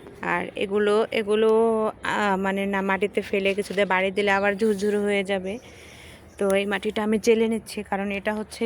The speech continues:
উঠান সোরাসাপটি মাটি, এর ভিতরে পাথর, ইটের গুঁড়া বা চারা থাকতে পারে, যার কারণে। আর এটা হচ্ছে আমার এমনি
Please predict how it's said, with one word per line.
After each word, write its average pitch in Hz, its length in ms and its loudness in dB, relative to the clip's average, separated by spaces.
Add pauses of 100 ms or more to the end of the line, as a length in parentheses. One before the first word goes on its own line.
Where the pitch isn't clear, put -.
উঠান 214 320 -4
সোরাসাপটি 214 560 -4
মাটি, 214 420 -4 (680)
এর 208 180 2
ভিতরে 208 360 -2 (160)
পাথর, 196 420 -4 (1800)
ইটের 214 320 2
গুঁড়া 202 260 2
বা 202 120 2
চারা 196 340 2
থাকতে 202 320 -4
পারে, 190 300 0
যার 190 200 0
কারণে। 185 340 -4
আর 202 120 -2 (120)
এটা 196 300 -2
হচ্ছে 220 340 -8
আমার 214 240 -2 (200)
এমনি 202 280 -6